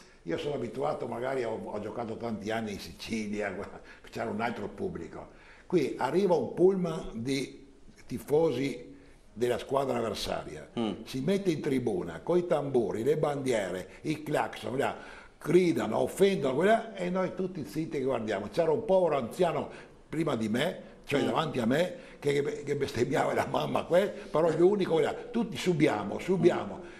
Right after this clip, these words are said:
Speaker 1: Cioè, qui dobbiamo mettere in testa, per salvarsi, questo deve diventare il, il Rocco, il cimitero degli elefanti, non deve passare nessuno.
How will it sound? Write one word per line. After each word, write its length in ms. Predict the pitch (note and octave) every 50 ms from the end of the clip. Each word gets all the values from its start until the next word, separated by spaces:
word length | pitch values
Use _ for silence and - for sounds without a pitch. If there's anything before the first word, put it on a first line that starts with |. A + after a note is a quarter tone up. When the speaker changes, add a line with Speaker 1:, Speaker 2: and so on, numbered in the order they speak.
| -
Speaker 1:
Cioè, 240 | - - - - - -
qui 360 | - B3 G#3 D#3+ - - - - - -
dobbiamo 360 | - E3 F3 F#3 B3 A#3+ G#3+ F#3
mettere 280 | F#3+ G#3 G#3 G#3 E3 C#3
in 100 | B2+ G2
testa, 300 | - C#3+ - - - -
per 280 | - - A3 A3+ F#3 -
salvarsi, 680 | - E3+ - A#2+ G#2+ - - - - - - G#2 G2 - - - - - -
questo 320 | - A#2+ - - - E3
deve 220 | C#3+ D3+ D#3 D#3+ D#3
diventare 720 | D3 D#3+ D#3 C3+ B2+ - E3+ D3+ C3+ F#2+ F#2 F#2+ F#2 -
il, 300 | - A#2 A2+ A2 A2 G2+ G#2+ -
il 340 | G2+ G#2+ G#2 G#2 G#2 G2+ F#2+
Rocco, 600 | G2+ B2+ C3 A2+ - - - E3+ G3 F#3+ - - - - - - - - - - A#2+
il 160 | D3 D3 -
cimitero 720 | - - F3 D#3+ D#3+ D3 - - F3+ G#3+ A#3 A3+ A3 G3+
degli 240 | E3 F#3 F#3 F3+ F#3
elefanti, 640 | F3+ F3 D3 - - D3+ A#2 G#2+ F#2+ - - B2
non 200 | A#2 A#2+ B2 B2
deve 280 | A#2+ F3+ G#3+ A#3 A3+ -
passare 720 | - D#3 C#3 - - - F#3+ G#3+ A#3 A3+ A3+ - C#3+ C#3+
nessuno. 640 | D3+ F#3 A#3 G#3+ - - D3+ F3 C3 G2 F#2+ F2+ F2